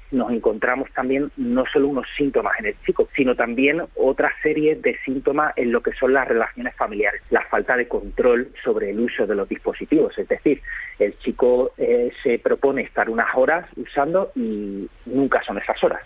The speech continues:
Que el uso de los dispositivos genere una interferencia significativa en lo que es la vida diaria de la persona.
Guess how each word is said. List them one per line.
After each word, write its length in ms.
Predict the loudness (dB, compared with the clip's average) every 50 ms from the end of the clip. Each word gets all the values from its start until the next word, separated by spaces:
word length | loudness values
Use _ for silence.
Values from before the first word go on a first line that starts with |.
| -12 -4
Que 280 | 0 2 2 2 0 -2 -2
el 200 | -2 0 2 2
uso 200 | 0 2 2 2
de 100 | 2 4
los 120 | 4 2 0
dispositivos 720 | 0 -2 -4 -6 -6 -6 -2 0 2 4 4 4 2 0 -4 -16 -20 -16 -12 -12 -10 -10 -12 -14 -16 -12 -8 -4 0 0
genere 480 | 2 2 2 4 4 4 2 2 0 -4 -4
una 200 | -2 0 0 0
interferencia 960 | 0 0 0 0 0 0 -2 -2 0 2 2 2 2 -2 -2 -2 -2 -2 -2 -2
significativa 680 | -4 -6 -6 -6 -4 -2 -2 0 2 2 2 2 2 0 -2
en 120 | -2 0
lo 100 | 0 2
que 80 | 2 2
es 80 | 2 2
la 140 | 2 2
vida 200 | 2 2 2 2
diaria 320 | 2 2 2 2 2 2 2
de 60 | 2
la 100 | 0 0
persona. 460 | -2 -4 -8 -8 -6 -6 -6 -6 -8